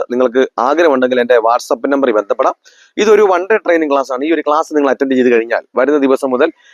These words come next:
തനിയെ വാഹനം ഓടിക്കുവാനുള്ള ട്രിക്കുകളും ടിപ്സുകളുമാണ് ഞാൻ ഈ ഒരു ക്ലാസ്സിലൂടെ പറഞ്ഞു തരുന്നത്. ഞാൻ ഉറപ്പ് തരുന്നു, ഗ്യാരണ്ടി തരുന്നു, നിങ്ങൾ ഈ ഒരു ക്ലാസ് അറ്റൻഡ് ചെയ്ത് കഴിഞ്ഞാൽ വരുന്ന ദിവസം മുതൽ നിങ്ങൾ തനിയെ വാഹനം ഓടിച്ചിരിക്കും. അപ്പോൾ നിങ്ങൾക്ക്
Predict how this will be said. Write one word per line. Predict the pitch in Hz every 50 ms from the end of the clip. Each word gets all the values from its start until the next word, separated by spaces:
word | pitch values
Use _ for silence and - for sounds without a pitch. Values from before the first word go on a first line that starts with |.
| _ _ - 151
തനിയെ | 143 151 156 160 151 139
വാഹനം | 143 143 143 147 165 160 147 139 139
ഓടിക്കുവാനുള്ള | 147 147 135 - 147 143 139 139 139 135 135 135 - - -
ട്രിക്കുകളും | - - - 202 190 175 190 185 180 165 -
ടിപ്സുകളുമാണ് | 139 - - - 160 151 147 139 127 123 123 123
ഞാൻ | 120 123 127
ഈ | 123 123
ഒരു | 123 117
ക്ലാസ്സിലൂടെ | 120 117 - - 120 - 120
പറഞ്ഞു | 113 117 135 131 110
തരുന്നത്. | 101 107 120 165 - _ _ - - _ - 147
ഞാൻ | 165 190 196 - - 143 160
ഉറപ്പ് | 180 190 - - 202 170
തരുന്നു, | 160 156 156 165 170 151 147
ഗ്യാരണ്ടി | 143 151 165 180 175 165 151
തരുന്നു, | 147 147 147 143 143
നിങ്ങൾ | 147 147 143 147
ഈ | 156 151
ഒരു | 139 - 135
ക്ലാസ് | 131 135 156 - - 143
അറ്റൻഡ് | 131 135 131 131
ചെയ്ത് | 127 120 120 113
കഴിഞ്ഞാൽ | 107 107 113 101 80 _ - 104
വരുന്ന | 117 127 135 139 131 131
ദിവസം | 123 127 - 131 123 123
മുതൽ | 117 151 - - _ _ - - _ - 123
നിങ്ങൾ | 127 135 123 - 123
തനിയെ | 123 131 139 147 147 131 120
വാഹനം | 117 123 120 139 135 123 113 113
ഓടിച്ചിരിക്കും. | 131 147 143 - - - 151 - - 339 - _ _ _ _ _ _ - 123
അപ്പോൾ | 120 139 151 151 147
നിങ്ങൾക്ക് | 143 143 139 123 131